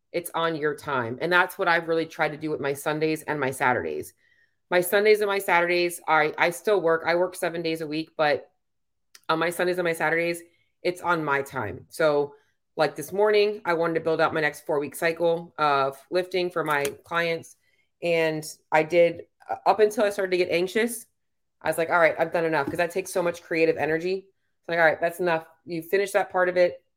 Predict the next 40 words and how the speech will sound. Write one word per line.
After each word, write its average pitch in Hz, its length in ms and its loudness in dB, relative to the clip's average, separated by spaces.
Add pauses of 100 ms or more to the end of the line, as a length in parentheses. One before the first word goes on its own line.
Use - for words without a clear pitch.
(180)
block 160 260 0
it 160 60 0
off, 151 260 2 (100)
go, 160 280 2
go 160 200 0
to 156 60 0
church." - 500 -4 (600)
And 151 480 0 (140)
that's 156 220 2
what 170 80 -2
I 147 120 2
did, 143 320 -2
you 156 80 -6
know? 156 140 -2
So 165 140 -6
I, 156 220 2
I 170 120 2
think 175 280 -2
that 170 260 0 (280)
giving 196 240 2
yourself 170 500 0
that 151 220 0
space, - 640 -4 (520)
you 185 120 -2
don't 196 120 4
have 208 160 0
to 190 60 -12
take 196 180 0
a 185 60 0
whole 190 240 0
day, 160 500 2 (640)
but 180 80 2
you 180 80 0
just 185 120 -2
have 185 140 -4
to 180 80 -6
take 180 200 -6
a 175 40 0
look 175 240 2
at - 300 0